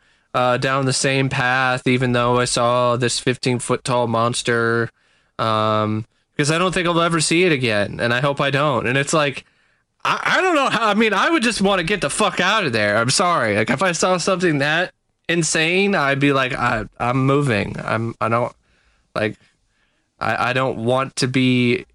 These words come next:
in, in this vicinity. I don't wanna be in an area where these,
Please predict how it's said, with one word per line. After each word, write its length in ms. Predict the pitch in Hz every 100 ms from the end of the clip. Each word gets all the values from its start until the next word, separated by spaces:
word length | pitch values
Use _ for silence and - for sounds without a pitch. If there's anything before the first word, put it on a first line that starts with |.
| _
in, 140 | - 127
in 360 | 123 - 110
this 280 | 120 123 -
vicinity. 720 | 135 131 - 135 127 117 104
I 80 | 104
don't 140 | 113 117
wanna 160 | 123
be 160 | 123 120
in 80 | 117
an 80 | 113
area 520 | 117 117 120 117 110
where 220 | 107 110
these, 320 | 110 113 113